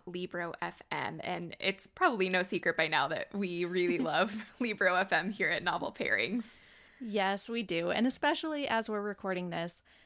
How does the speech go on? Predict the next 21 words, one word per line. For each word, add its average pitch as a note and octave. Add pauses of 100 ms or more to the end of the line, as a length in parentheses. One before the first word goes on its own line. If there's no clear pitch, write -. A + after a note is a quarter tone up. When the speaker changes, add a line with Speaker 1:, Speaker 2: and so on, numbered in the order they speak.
Speaker 2:
so A3
many C4+
independent G3+
bookstores F#3
have E3+
shut -
down E3+
for F#3+
social E3+
distancing G3+
measures, C4+ (640)
and A3
a G#3
great G#3
way A#3+
to A3+
support F#3+
them G#3+
during F#3
this E3+
time F#3